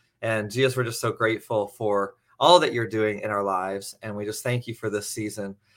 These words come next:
God, we pray this morning for those who are headed to the sidewalk or are already on the sidewalk of abortion and abortion referral facilities across America, that you would protect them, that you would give them peace, that you would give them guidance, that you would give them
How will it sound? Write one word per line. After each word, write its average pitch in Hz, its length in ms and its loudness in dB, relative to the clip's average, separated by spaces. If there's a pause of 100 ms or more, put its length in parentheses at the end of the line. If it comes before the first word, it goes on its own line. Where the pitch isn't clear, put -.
(200)
God, 156 180 10
we 156 80 -2
pray 185 180 10
this 180 200 4
morning 127 340 2
for 120 160 0
those 113 380 4
who 117 80 -2
are 104 100 2
headed 120 300 -2
to 127 80 0
the 117 100 -4
sidewalk 120 680 0
or 104 100 2
are 98 180 2
already 107 240 2
on 107 300 -2
the 113 80 -6
sidewalk 117 540 2
of 101 100 -2
abortion 110 520 -4
and 107 40 -4
abortion 104 420 -4
referral 107 300 0
facilities 101 400 -2
across 107 380 -2
America, 98 480 -6 (480)
that 135 260 6
you 175 220 6
would 160 200 6
protect - 560 -2
them, 196 320 2 (340)
that 127 140 6
you 123 120 2
would 113 120 2
give 123 200 2
them 101 240 -4
peace, 175 440 -4
that - 60 -6
you - 60 -8
would 101 80 -10
give 107 160 -4
them 95 100 -6
guidance, 120 800 4 (300)
that 123 180 2
you 123 80 2
would 117 140 0
give 139 320 2
them 123 400 2